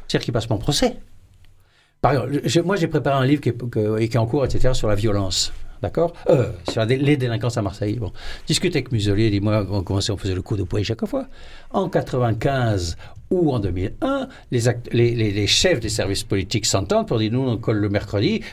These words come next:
que tes copains viennent pas, et le jeudi », parce qu'ils craignent par-dessus tout qu'il y ait une, une, une bagarre dans la rue, ce qui les tuerait, parce que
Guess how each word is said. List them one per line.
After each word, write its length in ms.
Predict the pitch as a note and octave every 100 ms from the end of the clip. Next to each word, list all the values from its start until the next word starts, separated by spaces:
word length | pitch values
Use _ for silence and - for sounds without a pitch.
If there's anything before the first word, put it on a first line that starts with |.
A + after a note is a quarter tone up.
| - A#2
que 80 | A2+
tes 120 | A#2+
copains 260 | A2+ - G#2
viennent 220 | G2 F#2+
pas, 220 | A3+ A#3+ - -
et 20 | A2+
le 120 | G#2+
jeudi », 260 | E3 G3 A3+
parce 160 | G#2+
qu'ils 140 | - -
craignent 400 | - D#3+ D#3+ B2
par-dessus 540 | A#2+ C3+ B2+ - F3+
tout 340 | F3+ - D4 C#4+
qu'il 140 | C#3
y 80 | C#3
ait 80 | C#3
une, 220 | A#2 A2+
une, 220 | B2 A2+ A2+ - B2
une 160 | G#2+
bagarre 380 | A2 C#3 D#3+ B2+
dans 100 | A2
la 140 | A#2
rue, 200 | B2+ A#3
ce 100 | B3+
qui 120 | - A#2+
les 100 | B2+
tuerait, 460 | B2 G#3+ G3+ G3+ G3+ - -
parce 180 | G2+
que 240 | - G3